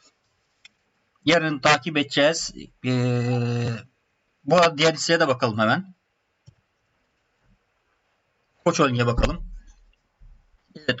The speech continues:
Koç Holding, e, o da şu an günlük satta. Satta ama, e,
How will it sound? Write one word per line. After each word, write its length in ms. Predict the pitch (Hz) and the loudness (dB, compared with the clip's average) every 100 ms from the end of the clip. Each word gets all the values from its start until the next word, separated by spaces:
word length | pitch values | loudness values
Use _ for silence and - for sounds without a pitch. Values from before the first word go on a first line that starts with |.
| _ | _
Koç 220 | - - | -14 -2
Holding, 420 | 170 151 160 156 | 2 2 0 -2
e, 340 | 139 139 139 117 | 2 4 4 2
o 240 | 165 147 | 0 -2
da 60 | 135 | -4
şu 180 | - | 0
an 200 | 135 135 - - | 2 2 -4 -8
günlük 340 | 117 127 131 | 2 4 4
satta. 540 | 127 139 127 - 151 - _ _ - _ _ _ _ _ _ _ - | 2 -2 -2 -2 -4 -4 _ _ -20 _ _ _ _ _ _ _ -10
Satta 480 | - 143 139 196 | 0 0 0 0
ama, 360 | 175 180 190 - - | 2 4 2 0 -4
e, 60 | 131 | 0